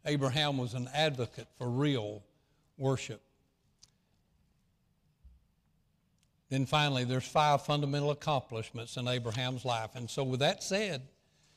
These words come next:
I gotta look back over my life. Like a, here we are at the end of two thousand twenty-three. That, that's hard to believe already.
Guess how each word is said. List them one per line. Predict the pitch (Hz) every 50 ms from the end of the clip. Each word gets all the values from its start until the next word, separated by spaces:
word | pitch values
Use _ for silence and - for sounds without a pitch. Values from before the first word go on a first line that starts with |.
| _ _ _ _ _ _ _ _ _ _ _ _ _ _ _ _ _ _ _ _ _ _ _ _ _ -
I | 147
gotta | - - 262 220 175
look | 170 175 -
back | 151 165 165 - 175
over | 170 160 151 156
my | 156 165 220
life. | 240 202 123 92 - - - - - - _ _ _ _ _ _ _ _ _ _ _ _ _ _ _ _ _ _ _ _ _ _ _ _ _ _ _ _ _ _ _ _ _ _ _ _ _ _ _ _ _ _ _ _ -
Like | 156 156 156 - 160
a, | 131 117 104 - - _ _ _ _ _ _ _ _ _
here | - 214 220
we | 190 175 160 160
are | 185 208 208 185
at | 147 147
the | 147 151 160 180 202
end | 208 196 175 147
of | 139 131 117 - - _ _ _ _ _ -
two | - 208 190
thousand | - 196 170 180 180 170 151 156 147 143 -
twenty-three. | - 180 175 175 160 - - 185 190 190 175 143 -
That, | 147 151 156 - -
that's | 165 156 - -
hard | 190 190 185 175
to | 160
believe | 143 143 151 196 233 208 147 120 - _ _ _ _ _ _ _ _ _ _ _ _ _ _ -
already. | 151 175 185 165 180 202 175 123 -